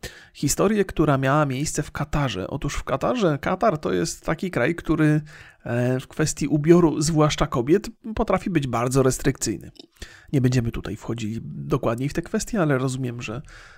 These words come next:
to jest jasne dla wszystkich. Mm, no i w Katarze ta organizacja, która stała za, za tą piłką plażową, tak sobie wymyślili, że,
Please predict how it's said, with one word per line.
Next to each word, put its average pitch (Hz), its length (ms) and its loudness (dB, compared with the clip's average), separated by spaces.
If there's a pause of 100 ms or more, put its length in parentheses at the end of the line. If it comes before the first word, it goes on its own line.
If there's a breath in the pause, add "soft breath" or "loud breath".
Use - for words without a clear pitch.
(260 loud breath)
to 123 120 -6
jest 120 200 -6
jasne - 320 -6
dla 78 120 -10
wszystkich. - 500 -8 (640 loud breath)
Mm, 156 280 -2 (120)
no 170 260 4
i 196 480 0
w - 100 -10
Katarze 170 580 4
ta 143 120 2
organizacja, 131 600 0
która 131 260 0
stała 123 320 0
za, 120 300 -4
za 123 140 -4
tą 123 160 -8
piłką 135 320 4
plażową, 131 480 -2
tak 262 180 -8
sobie 180 240 2
wymyślili, 135 640 -2
że, 131 260 2